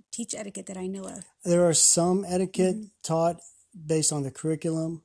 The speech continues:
Speaker 1: Mm.
Speaker 2: and, uh, there's
Speaker 1: Oh,
Speaker 2: some
Speaker 1: like be-, uh, black belt salsa
Speaker 2: black belt
Speaker 1: does.
Speaker 2: dance.
Speaker 1: But most people don't, and we think this is important because we're, uh, we're trying to build a culture here that's very, um, loving and kind and safe,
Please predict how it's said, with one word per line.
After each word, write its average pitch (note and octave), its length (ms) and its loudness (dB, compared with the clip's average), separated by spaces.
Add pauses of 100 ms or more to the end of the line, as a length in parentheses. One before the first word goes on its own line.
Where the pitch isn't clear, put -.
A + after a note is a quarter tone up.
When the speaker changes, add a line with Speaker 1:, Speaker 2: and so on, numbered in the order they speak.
(120)
Speaker 1:
Mm. G#3 260 -10
Speaker 2:
and, D3 440 -4
uh, C3+ 320 -8
there's A#3 180 -2
Speaker 1:
Oh, C4+ 40 2
Speaker 2:
some C4+ 80 4
Speaker 1:
like G3 260 -2
be-, A#3+ 160 -6
uh, A3 180 -6 (140)
black A3+ 260 -6
belt G#3+ 200 -4
salsa - 80 4
Speaker 2:
black D#3+ 220 4
belt E3+ 240 0
Speaker 1:
does. D#3 40 -4
Speaker 2:
dance. D#3+ 380 0
Speaker 1:
But A#3 100 -8
most C4 300 -2
people A#3+ 200 -4
don't, G3+ 520 -10
and A3 200 -12
we A#3 140 -8
think A#3+ 220 -10
this A3+ 160 -4
is G#3+ 100 0
important G#3 600 -10 (680)
because A3+ 260 0
we're, A#3+ 220 -4
uh, G#3+ 240 -6 (800)
we're C4 100 -2
trying D4 240 -4
to D#4 60 -2
build C4 240 -2
a A3 60 -8
culture A#3 420 -8
here A#3 320 -6
that's G#3 240 -4
very, G#3+ 500 -10
um, - 440 -12 (180)
loving G#3+ 500 -6
and G3 140 -8
kind G#3+ 720 -10
and F#3+ 180 -6
safe, G#3+ 720 -2